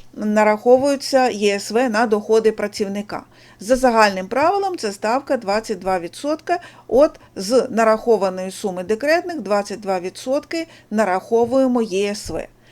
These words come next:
Для того, щоб виплатити ці, е, е, ц-, цю допомогу, е, по вагітності та пологах,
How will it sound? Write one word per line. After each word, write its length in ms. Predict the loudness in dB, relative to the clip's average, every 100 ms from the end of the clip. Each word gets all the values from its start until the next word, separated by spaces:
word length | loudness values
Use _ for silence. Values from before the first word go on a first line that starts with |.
| -4
Для 180 | 4 4
того, 320 | 6 2 2
щоб 220 | 0 -2
виплатити 840 | 0 2 0 0 -8 -10 -14 -10 -12 _ _ _ -20 -20
ці, 340 | -8 -4 -4 -6 _ -20 _ _ _ _ _ _ -6
е, 120 | -2
е, 840 | 0 0 0 0 -2 -2 -4 -4 -8 -14 -12
ц-, 260 | -8 -8
цю 240 | -6 -2 0
допомогу, 600 | 0 0 2 4 4 2 0 -2 -20 _ _ -4
е, 160 | -2
по 460 | -2 0 4 6 6
вагітності 720 | 4 0 2 0 -2 -2 -2
та 140 | -2 0
пологах, 580 | 0 2 2 2 -4